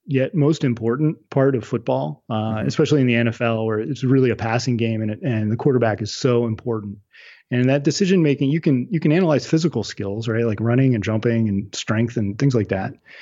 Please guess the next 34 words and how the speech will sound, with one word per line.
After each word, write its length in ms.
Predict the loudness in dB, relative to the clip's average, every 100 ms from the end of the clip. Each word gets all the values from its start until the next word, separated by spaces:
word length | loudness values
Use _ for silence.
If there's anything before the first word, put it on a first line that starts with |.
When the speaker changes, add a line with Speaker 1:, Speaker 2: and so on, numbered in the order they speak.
| -20 -6 0
Speaker 1:
But 220 | 2 2
it, 100 | 0 -4 -4
it's 160 | 2
really 240 | 4 4 4
hard 160 | 2
to 60 | 2
quantify 840 | -2 -4 -2 -4 -2 -2 -4 -8 _ _ _ -10
decision-making, 640 | -2 2 2 0 -4 -6
especially 420 | 0 0 2 0 2
under 280 | 4 4
pressure 600 | 2 0 0 -2 -8 -10 -10
in, 440 | -10 -6 -6 -6 -6
in, 260 | -6 -6 -8 -16 -6
in, 260 | -2 0 0
uh, 280 | -2 -6 -12 _ -20 -20 -4
you 100 | -2
know, 140 | -2
h-, 60 | -6 -16
highly 340 | -6 0 2 2
dangerous 680 | 2 2 2 0 -2 -8 -14 _ -12
situations. 800 | -4 -2 0 0 -2 -6 -10 -6
So 340 | -4 -4 -6 -16 -20 -4
it 140 | -2 2
reminded 400 | 2 4 2 4
me 80 |
of 80 | 2
my 100 | 0
days 460 | 0 2 2 0 -10 -10
as, 220 | -8 -10 -10
as 180 | -8 -6
a 60 |
fighter 300 | 0 2 2
pilot. 440 | 0 -8 -6 -8 -10 _ -20 _ _
Um, 400 | -10 -8 -6 -8